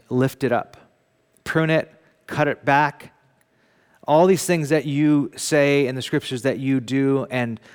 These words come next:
myself included, do it to me as well. Lord, because we want to be salt and light in this world that feels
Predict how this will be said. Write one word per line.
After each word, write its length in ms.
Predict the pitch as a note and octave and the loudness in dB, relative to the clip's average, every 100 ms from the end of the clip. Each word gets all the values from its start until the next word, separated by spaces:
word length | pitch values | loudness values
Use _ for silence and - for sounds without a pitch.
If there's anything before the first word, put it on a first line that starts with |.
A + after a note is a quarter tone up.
| - | -8
myself 500 | A#2+ B2+ - E3 D3+ | -4 -4 0 0 0
included, 540 | D3+ C#3+ D3 C#3 A2+ F#2+ | -4 -4 -4 -2 -2 -2
do 180 | C#3 | -2
it 140 | C#3 C3+ | -2 -2
to 120 | C3 | -8
me 200 | B2 A#2+ | -6 -4
as 180 | A2 A#2 | -6 -6
well. 460 | A2+ G#2 F#2 F#2 _ _ _ _ _ _ _ _ _ _ _ - | -4 -2 -2 -6 _ _ _ _ _ _ _ _ _ _ _ -2
Lord, 180 | C3 A#2 | 0 0
because 300 | B2+ C3 A#2 | -2 -6 -4
we 220 | B2 C3+ | -2 -2
want 420 | B2+ B2+ A#2+ - - - _ _ _ _ _ | 0 -2 -2 -6 -14 -20 _ _ _ _ _
to 80 | - | -6
be 100 | A#2+ | -6
salt 380 | - - B2 A2 | -4 -2 -2 -2
and 160 | A#2 | -6
light 260 | A#2 A2+ - | -4 -4 -4
in 140 | A2+ | -10
this 220 | A2 G2+ - | -10 -12 -8
world 560 | A2+ A2+ F2+ - - _ _ _ _ _ | -6 -6 -8 -12 -20 _ _ _ _ _
that 140 | B2 A2 | -8 -4
feels 520 | C#3 B2+ A2+ - | 0 0 0 -4